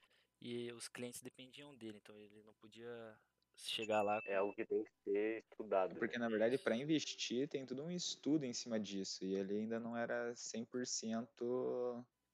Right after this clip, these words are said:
Speaker 3: treinado, podemos dizer assim. Ainda tinha
Speaker 2: Realmente.
Speaker 3: bastante coisa pra ele aprender.
Speaker 2: E,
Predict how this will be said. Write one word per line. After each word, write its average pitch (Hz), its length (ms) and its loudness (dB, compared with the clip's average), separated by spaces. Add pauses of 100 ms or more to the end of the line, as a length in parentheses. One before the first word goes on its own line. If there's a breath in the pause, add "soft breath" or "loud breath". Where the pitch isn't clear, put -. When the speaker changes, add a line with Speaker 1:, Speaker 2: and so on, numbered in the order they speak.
(240)
Speaker 3:
treinado, 107 500 2
podemos 92 400 -6
dizer 95 240 -2
assim. 87 320 -6 (800)
Ainda 95 200 0
tinha 101 200 0
Speaker 2:
Realmente. - 0 -
Speaker 3:
bastante 98 360 2
coisa 107 220 -2
pra - 80 -20
ele 107 80 -2
aprender. 110 500 0 (2250)
Speaker 2:
E, 127 240 2